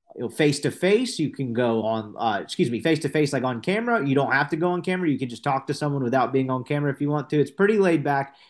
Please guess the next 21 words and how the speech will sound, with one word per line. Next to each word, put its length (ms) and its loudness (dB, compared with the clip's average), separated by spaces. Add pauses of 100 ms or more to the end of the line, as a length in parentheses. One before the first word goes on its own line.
(120)
and 120 -2
it 120 6
is 160 4
a 80 4
great 480 2
option. 520 -2
Therapy 460 6
is, 140 2
uh, 160 4
just 200 0
like 180 0
anything 360 0
else 220 -2
we 80 0
do. 100 2
We 120 0
put 180 -2
gas 280 2
in 60 -8
our 120 -6
car, 440 0